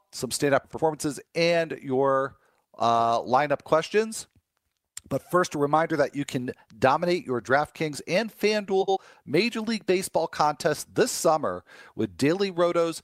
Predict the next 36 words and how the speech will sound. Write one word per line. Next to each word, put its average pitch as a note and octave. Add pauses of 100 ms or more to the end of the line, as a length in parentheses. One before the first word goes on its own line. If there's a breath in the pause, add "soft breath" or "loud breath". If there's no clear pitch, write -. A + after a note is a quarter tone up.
(240 soft breath)
M D3
L F3
B E3
projections C#3
and B2
optimizer. G2 (280 soft breath)
Just G2
go A#2
to G#2
dailyroto B2+
dot A#2+ (140)
com C#3+
slash B2 (160)
premium A#3+ (840 soft breath)
and B2+
save B2+
ten E3
percent F3+
with D3+
the D3
promo D3
code D3
F C3+
N C3+
T B2+
S -
Y E3+ (260 loud breath)
to -
use A2
all C3
the B2
very D#3
same D#3+
tools D#3
and E3+
projections C3+